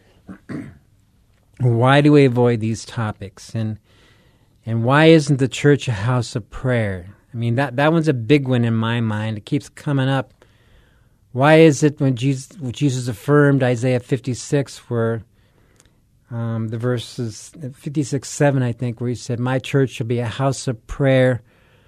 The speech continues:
for all nations," not a house of teaching, not a house of worship, not even a ch-, house of fellowship, but a house of prayer. Why is it we don't pray in our comfortable churches? And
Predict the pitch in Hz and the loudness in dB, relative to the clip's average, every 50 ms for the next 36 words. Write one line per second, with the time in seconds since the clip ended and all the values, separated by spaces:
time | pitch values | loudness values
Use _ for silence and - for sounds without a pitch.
0 | _ _ _ _ _ _ - - 143 143 139 139 139 135 135 135 143 156 151 - | _ _ _ _ _ _ -2 2 4 6 6 6 6 6 6 6 6 4 4 2
1 | - 131 123 104 110 135 135 131 123 117 120 131 127 117 - - 101 104 - - | 0 -2 -2 0 0 0 0 0 2 0 0 0 -2 -2 -6 -8 -12 -12 -8 -4
2 | - 190 208 190 - - 208 202 196 175 143 123 120 117 117 110 110 113 117 120 | 0 0 0 0 -2 0 0 2 2 4 2 2 2 0 0 0 -2 -2 -2 -4
3 | 117 - - 113 104 117 127 170 196 190 175 - 202 196 190 - _ _ - _ | -4 -6 -8 -8 -4 0 2 4 4 4 2 2 2 2 0 0 _ _ -20 _
4 | _ _ _ _ _ _ _ _ _ _ - 185 202 220 220 214 208 196 - - | _ _ _ _ _ _ _ _ _ _ -2 2 4 6 6 6 4 2 0 -2
5 | 202 220 156 143 170 185 185 - 185 156 - - - 190 190 175 - - 165 139 | -4 -4 -2 0 0 0 0 -2 -4 -6 -4 -2 0 2 2 2 0 -2 -4 -2
6 | - 147 143 139 143 151 151 143 - - 135 - - - - 165 160 156 135 120 | -2 -2 -2 0 0 -2 -2 -4 -6 -10 -12 -14 -10 -6 -2 0 0 2 2 0
7 | 120 131 147 160 175 165 143 160 156 139 143 151 156 147 143 135 - - - 151 | 0 0 2 2 2 0 0 -2 -4 -2 -2 0 0 0 -2 -2 -6 -8 -4 -2
8 | 156 160 160 151 135 117 - _ _ _ _ _ _ _ _ _ _ _ 123 120 | 0 2 2 2 0 -2 -4 _ _ _ _ _ _ _ _ _ _ _ -6 -4
9 | 117 117 113 110 113 - - - - - 110 - - 113 107 117 113 110 110 110 | -2 -2 -2 -4 -6 -10 -6 -4 -2 -2 -2 -4 -10 -10 -6 -4 -4 -4 -4 -6
10 | 113 _ _ _ _ _ - - - 123 117 113 - - 117 113 113 113 107 - | -10 _ _ _ _ _ -12 -6 -4 -4 -4 -4 -6 -6 -4 -4 -4 -4 -4 -4
11 | 113 107 107 | -4 -4 -4